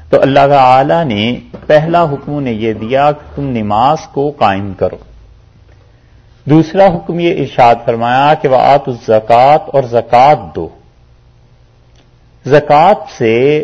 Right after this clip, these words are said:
مال میں جو چیز متعین ہے نصاب میں، وہ ہے جسے تم خرچ کرو۔ اور ہمارے ہاں، ان کے ہاں تو یہ تھا ہی تھا، بلکہ پہلے انہی کی بات کر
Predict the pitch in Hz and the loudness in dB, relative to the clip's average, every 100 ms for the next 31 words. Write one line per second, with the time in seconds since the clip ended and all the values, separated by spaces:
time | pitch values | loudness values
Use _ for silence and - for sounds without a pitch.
0 | - _ _ _ - 120 117 143 170 180 | -8 _ _ _ -8 0 2 4 2 0
1 | 143 113 113 120 127 - _ - 135 151 | -4 -4 -4 -6 -8 -10 _ -8 -6 -4
2 | 170 165 139 127 120 117 104 113 123 165 | -4 -4 -4 -6 0 0 2 -2 -6 -8
3 | 160 123 104 107 110 107 - 113 127 135 | -6 -2 0 0 -2 -10 -2 2 2 0
4 | 131 139 143 135 120 175 180 117 117 131 | -6 -6 -6 -6 -4 -4 -2 0 0 0
5 | 120 - 120 123 123 139 107 107 - - | -4 -12 -10 -10 -10 -4 -4 -4 -10 -4
6 | 95 82 - _ _ _ _ _ _ _ | -4 -4 -12 _ _ _ _ _ _ _
7 | _ _ _ _ _ _ _ _ _ - | _ _ _ _ _ _ _ _ _ 0
8 | 135 143 139 131 107 110 117 117 123 135 | 4 6 6 6 2 -2 -6 -2 2 2
9 | 165 196 151 117 113 113 117 - - - | 0 -2 -2 0 2 0 -4 -10 -20 -10
10 | 147 151 151 180 175 170 170 156 156 - | -6 -6 -4 -2 -2 -4 -6 -6 -8 -4
11 | 123 135 175 175 123 104 139 - - _ | -2 0 -4 -4 2 2 2 -2 -20 _
12 | - 135 135 135 147 151 156 147 175 165 | -4 -4 -4 -4 -2 0 -4 -6 -10 -10
13 | 123 107 110 110 - | 0 2 2 0 -2